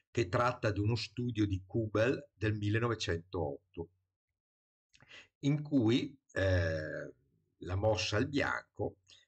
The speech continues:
e il mia-, il bianco deve trovare la mossa migliore per riuscire a vincere. Eh, come vedete il re bianco,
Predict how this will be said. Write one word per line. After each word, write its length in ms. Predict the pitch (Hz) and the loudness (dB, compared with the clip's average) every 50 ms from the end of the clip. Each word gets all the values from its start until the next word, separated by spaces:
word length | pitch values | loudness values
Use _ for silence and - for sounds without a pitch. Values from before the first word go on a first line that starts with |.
| _ _ _ _ | _ _ _ _
e 100 | - 131 | -2 0
il 80 | 143 160 | 0 2
mia-, 280 | 160 139 104 85 90 - | 2 0 0 0 -2 -2
il 160 | 104 120 131 | -4 -2 0
bianco 580 | 127 117 87 78 76 73 - _ - 120 151 | 0 0 2 2 0 -2 -6 _ -4 -4 -4
deve 240 | 147 - 110 98 101 | -2 -2 -2 -2 -2
trovare 380 | 98 117 101 92 101 110 107 101 | -2 -2 -2 0 2 2 2 2
la 80 | 95 | 2
mossa 340 | 87 95 95 92 92 - 92 | 0 0 -2 -2 -2 -6 -6
migliore 560 | 90 101 127 139 123 90 82 76 76 82 95 | -4 -2 -2 0 0 0 -2 -4 -4 -6 -6
per 140 | 92 92 110 | -4 -4 -4
riuscire 400 | 101 107 104 - - - - - | -2 -4 -6 -6 -6 -6 -6 -6
a 100 | 85 85 - | -6 -8 -10
vincere. 520 | - - _ _ - - - - - - _ _ _ _ _ _ _ _ _ _ _ _ _ _ _ _ _ _ _ _ _ _ _ _ _ _ - - - - - - - - _ _ _ _ _ | -16 -20 _ _ -20 -20 -18 -18 -18 -18 _ _ _ _ _ _ _ _ _ _ _ _ _ _ _ _ _ _ _ _ _ _ _ _ _ _ -20 -20 -20 -20 -20 -20 -20 -20 _ _ _ _ _
Eh, 640 | - 92 90 85 82 80 78 78 78 73 - - - - - - - 87 - - - _ _ _ _ _ _ _ _ - - - - - _ | -6 -4 -4 -4 -4 -4 -6 -8 -8 -10 -12 -14 -16 -18 -20 -20 -20 -20 -20 -20 -20 _ _ _ _ _ _ _ _ -20 -20 -20 -20 -16 _
come 260 | - 113 117 123 123 | -4 0 0 2 2
vedete 480 | 131 175 156 131 104 107 101 98 139 | 2 2 4 4 2 2 2 2 0
il 320 | 156 170 - - 117 117 107 | 0 2 2 2 2 2 2
re 460 | 95 95 107 110 107 110 110 104 87 | 2 2 2 2 4 2 2 0 -2
bianco, 800 | - 90 101 104 98 98 101 95 92 - - - 95 87 90 - | -4 -2 0 0 0 0 -2 -4 -6 -10 -6 -4 -2 -2 -2 -4